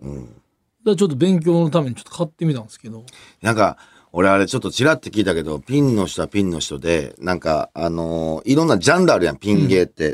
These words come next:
Speaker 2: うん。
Speaker 1: で、あれ、やっぱ、一人芝居っていうのが一番みんな作りにくいというか、難しい。うん。
Speaker 2: なんか、
Speaker 1: 一人芝居。
Speaker 2: 結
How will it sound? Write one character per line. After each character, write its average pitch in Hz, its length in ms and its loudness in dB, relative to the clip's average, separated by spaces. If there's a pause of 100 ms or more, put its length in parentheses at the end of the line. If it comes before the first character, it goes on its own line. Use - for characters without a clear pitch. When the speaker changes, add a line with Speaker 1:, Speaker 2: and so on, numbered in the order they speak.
Speaker 2:
う - 40 -20
ん。 - 20 -20
Speaker 1:
で、 101 380 2 (880)
あ 170 120 2
れ、 226 100 4 (180)
や 170 80 0
っ - 40 -4
ぱ、 127 200 0 (140)
一 226 320 0
人 240 100 4
芝 262 440 4
居 135 40 2
っ 110 40 -4
て - 160 -6
い - 20 4
う 104 80 0
の 92 80 -2
が 92 80 -4
一 104 260 -2
番 135 520 0 (100)
み 117 140 -2
ん 131 40 2
な 107 80 0
作 - 360 -4
り 151 100 4
に 151 120 4
く 98 120 0
い - 40 0
と 85 100 -8
い - 20 -4
う 71 40 -6
か、 80 140 -14
難 113 240 0 (300)
し - 160 0
い。 - 180 -18 (1000)
う 87 80 -4
ん。 71 200 -12 (460)
Speaker 2:
な 285 100 2
ん 285 40 0
か、 175 200 0 (220)
Speaker 1:
一 - 240 -10
人 104 80 -4
芝 - 320 0
居。 - 120 -20 (1160)
Speaker 2:
結 339 200 0